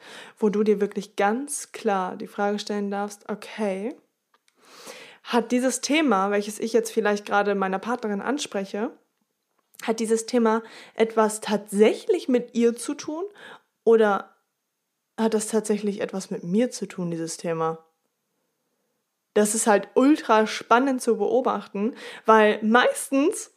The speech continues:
und es ist eigentlich immer so, weil wir leben ja in einhundertprozentiger Selbstverantwortung, richtig, ähm, ist es tatsächlich so, dass diese Themen immer etwas mit uns selbst zu tun haben. Immer. Zu jedem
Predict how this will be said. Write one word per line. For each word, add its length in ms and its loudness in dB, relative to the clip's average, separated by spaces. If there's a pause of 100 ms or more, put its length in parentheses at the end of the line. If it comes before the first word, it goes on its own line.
(100)
und 220 4
es 100 -4
ist 140 -2
eigentlich 320 -2
immer 220 6
so, 220 6
weil 120 4
wir 80 4
leben 220 6
ja 80 4
in 200 6 (420)
einhundertprozentiger 720 4
Selbstverantwortung, 720 2
richtig, 720 0 (640)
ähm, 540 6 (1500)
ist 160 6
es 100 2
tatsächlich 500 4
so, 360 2
dass 320 4
diese 280 4
Themen 460 -4
immer 420 0
etwas 420 -2
mit 160 0
uns 160 0
selbst 220 0
zu 100 -2
tun 300 -6
haben. 340 -8 (520)
Immer. 240 0 (1500)
Zu 260 -2
jedem 1080 0